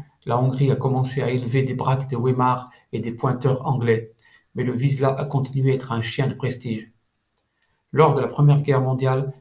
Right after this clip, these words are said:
ces courageux chiens transportaient des messages le long du front de l'Est. Cette guerre mondiale et la suivante allaient conduire le Vizsla au bord d'une quasi-extinction. Heureusement, les amateurs de Vizsla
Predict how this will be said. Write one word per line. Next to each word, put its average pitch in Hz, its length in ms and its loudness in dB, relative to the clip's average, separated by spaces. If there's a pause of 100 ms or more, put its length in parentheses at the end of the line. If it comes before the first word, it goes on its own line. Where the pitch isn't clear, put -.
ces - 180 -10
courageux 135 400 2
chiens 131 320 0
transportaient 135 480 -2
des 120 140 -2
messages 127 400 0
le 110 60 -2
long 131 260 0
du - 100 -6
front 123 240 -8
de 120 60 -6
l'Est. 110 360 -2 (1080)
Cette - 240 -4
guerre 147 200 8
mondiale 131 480 4
et 139 60 0
la 120 120 0
suivante 143 460 2 (400)
allaient 127 200 0
conduire 135 340 4
le 127 60 0
Vizsla 135 480 2
au - 20 2
bord 135 240 2
d'une 117 160 0
quasi-extinction. 127 880 0 (960)
Heureusement, 139 640 4 (180)
les 135 140 -2
amateurs 127 400 0
de 120 80 -4
Vizsla 123 500 0